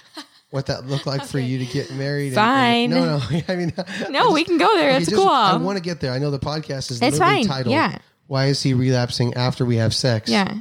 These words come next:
Speaker 2: Or something like that.
Speaker 1: Yeah.
Speaker 2: And I, I wanna, I will get to that answer.
Speaker 1: Yeah.
Speaker 2: And I'm excited to go to those seven, but I just think you
Speaker 1: Let's
Speaker 2: said
Speaker 1: do it.
Speaker 2: something that I don't wanna just brush over.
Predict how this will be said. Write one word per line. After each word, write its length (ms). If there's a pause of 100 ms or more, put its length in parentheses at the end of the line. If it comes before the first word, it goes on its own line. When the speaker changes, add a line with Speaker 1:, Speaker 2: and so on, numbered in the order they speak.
Speaker 2:
Or 80
something 320
like 200
that. 200
Speaker 1:
Yeah. 160 (680)
Speaker 2:
And 160
I, 160
I 120
wanna, 360
I 60
will 180
get 160
to 60
that 160
answer. 360
Speaker 1:
Yeah. 200 (280)
Speaker 2:
And 120
I'm 80
excited 320
to 100
go 100
to 60
those 120
seven, 440 (500)
but 120
I 100
just 220
think 200
you 60
Speaker 1:
Let's 120
Speaker 2:
said 100
Speaker 1:
do 60
it. 20
Speaker 2:
something 180
that 80
I 60
don't 80
wanna 140
just 100
brush 260
over. 220